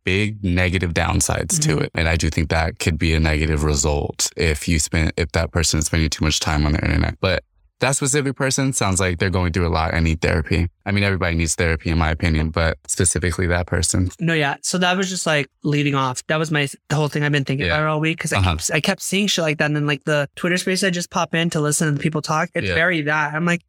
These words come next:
Speaker 2: "I could be over here showing your booty hole and be like, 'I'm shy.' But you have your whole ass spread. Are you really shy? Or what is the situation?" Like, and, like, it's the fishing.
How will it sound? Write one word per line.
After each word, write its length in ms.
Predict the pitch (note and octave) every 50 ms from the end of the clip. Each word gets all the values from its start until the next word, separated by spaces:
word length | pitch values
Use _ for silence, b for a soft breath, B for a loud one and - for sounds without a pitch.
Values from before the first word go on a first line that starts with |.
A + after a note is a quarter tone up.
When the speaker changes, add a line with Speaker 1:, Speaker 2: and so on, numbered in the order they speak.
| -
Speaker 2:
"I 80 | G4 G4
could 140 | F#4+ F4+ D#4
be 60 | D#4+
over 120 | D#4 D4
here 340 | C#4+ C#4 C#4+ C#4+ C4 A3+ - - _ _ _ _ _ _ - -
showing 260 | - - C4+ C4+ B3+ A#3+
your 100 | A3+ G3
booty 200 | G#3+ A#3 A#3 A3+
hole 380 | G3+ G3 F3+ F3+ F3 F3 F3+ _ _ _ _ _ _ _ _ _ _ _ _ -
and 560 | F#3+ G3 G3 G3 F#3+ F#3 F3+ F3 F3 E3+ F#3+ - _ _ _ _ _ -
be 100 | G3+ G#3+
like, 180 | G#3 G3+ -
'I'm 120 | F#3+ G3 F#3+
shy.' 440 | - - F#3 E3+ E3 D#3+ E3 F3 - _ _ _ _ _ _ _ _ _ _ _ _ -
But 60 | - C#4+
you 160 | C4+ C#4+ C#4
have 240 | B3+ C4+ D#4+ D4+ C4+
your 140 | D4 B3
whole 280 | A3 A3 C#4+ D#4+ D#4+ C4
ass 320 | G#3+ G#3 A3+ C4 D4+ E4 -
spread. 380 | - - - - F#3 E3+ E3
Are 200 | E3+ F3+ F3+ G3
you 160 | G#3+ A#3 B3 A3+
really 240 | A#3+ C4 D#4 F4+
shy? 560 | F#4 - - E4+ F4 F#4+ G#4 G#4 G#4 G4 C4+ - _ -
Or 320 | A3 A3+ A#3 A#3 A#3 A3
what 180 | G#3+ A3+ A#3+ B3+
is 180 | C#4+ C4+ A#3 A#3+
the 80 | A#3
situation?" 760 | - - A#3+ - - A3+ G#3+ G#3+ A3+ A3 - - D#3 C#3 C#3+
Like, 200 | C#3+ D3 D3 C#3+ -
and, 180 | F#3 G3 G3+
like, 200 | G3 G3+ F#3+ -
it's 160 | A3 F#3 - -
the 100 | A3 G3
fishing. 500 | - - A3 - - F3 C#3+ B2+ C3